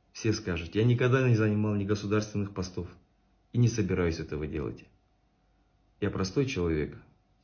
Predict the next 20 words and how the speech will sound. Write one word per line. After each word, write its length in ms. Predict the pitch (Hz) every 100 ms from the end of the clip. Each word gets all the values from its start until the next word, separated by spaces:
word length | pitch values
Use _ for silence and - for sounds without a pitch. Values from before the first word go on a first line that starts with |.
| _ _
который 340 | 85 90 82
хочет 320 | 82 131 123
жить 320 | 95 101 98 -
в 40 |
мирной 380 | 92 110 107 92
стране. 560 | - - 80 71 71 - _ _ _ _ _ _ -
Являясь 800 | 113 123 131 139 120 - - - - _ _ _ _ _ -
богатейшим 800 | 110 117 131 170 165 - 135
ресурсным 720 | 120 123 147 131 127 113 - - - _ _ _ _ _
регионом 600 | 117 123 117 127 123 104
стра-, 320 | 92 - 107 104
э, 200 | 107 98
земли, 580 | 107 123 135 147 156 - - - _ _ _ _ _ _ _ _ _ _ _ _ _ _ -
мы 200 | 117 131
должны 480 | 113 104 117 123 -
торговаться 600 | 101 101 98 104 101 85
за 180 | 87 85
цену 380 | 104 95 90 -
на 160 | 82
газ. 360 | 87 85 76